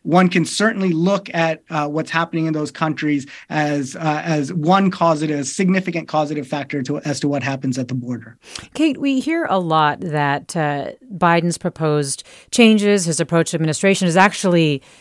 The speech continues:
Speaker 2: very similar to the Trump administration's view and philosophy as well, that they're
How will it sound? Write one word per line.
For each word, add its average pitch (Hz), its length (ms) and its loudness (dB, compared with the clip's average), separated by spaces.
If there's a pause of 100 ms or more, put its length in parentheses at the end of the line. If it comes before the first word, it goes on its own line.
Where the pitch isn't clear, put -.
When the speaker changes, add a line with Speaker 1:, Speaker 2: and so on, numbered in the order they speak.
(760)
Speaker 2:
very 240 240 12
similar 196 480 4
to 156 580 2 (100)
the 190 140 0
Trump 190 220 6
administration's 147 880 2
view 147 240 2
and 143 160 2
philosophy 143 1080 0
as 165 260 2
well, 139 600 4
that 170 200 2
they're 165 440 4